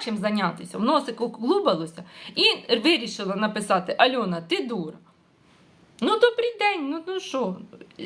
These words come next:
Моє життя від цього змінилось, як ви думаєте?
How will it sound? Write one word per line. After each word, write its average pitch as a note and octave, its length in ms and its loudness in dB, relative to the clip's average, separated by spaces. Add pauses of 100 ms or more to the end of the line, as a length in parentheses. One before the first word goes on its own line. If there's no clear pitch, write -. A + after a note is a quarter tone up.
Моє F4 380 6
життя F4+ 340 0 (180)
від C#4+ 120 -10
цього D#4+ 220 2
змінилось, E4+ 600 -2
як A3 200 2
ви F#3 80 0
думаєте? D#3+ 520 -6